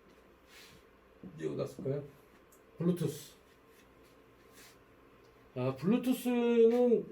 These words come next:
현재 그 여러분들이 아시는 블루투스.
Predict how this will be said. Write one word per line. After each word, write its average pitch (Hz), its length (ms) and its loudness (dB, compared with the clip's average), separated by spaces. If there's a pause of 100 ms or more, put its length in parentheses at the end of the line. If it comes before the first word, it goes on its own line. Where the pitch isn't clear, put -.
(240)
현재 226 540 6
그 185 400 6 (260)
여러분들이 190 440 6
아시는 156 680 0 (640)
블루투스. 135 460 -4